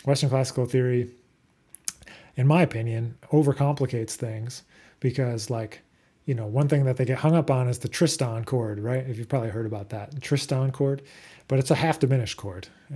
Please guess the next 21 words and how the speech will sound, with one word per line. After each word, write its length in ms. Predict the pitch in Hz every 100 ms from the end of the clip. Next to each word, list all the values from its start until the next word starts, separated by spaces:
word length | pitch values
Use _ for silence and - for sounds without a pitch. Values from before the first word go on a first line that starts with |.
| 139 _
But 400 | - 165 139 143 - - - - _ _ -
there, 340 | 139 147 143
um, 440 | 135 135 127 120 113 - - - -
sometimes 320 | - 156 151
people 220 | 151 139
get 160 | 135 131
caught 180 | 147
up 100 | 143
in, 100 | 131
like, 160 | 123 107
the 80 | 110
spelling, 640 | - - 113 117 165 180 - - - - - -
which 200 | 117 123
is 120 | 143
interesting 500 | - 180 196 208 226 202
to 60 |
think 200 | 143 180
about, 200 | 110 98
right? 220 | 101 139
Like, 140 | 147 127
they're 160 | 127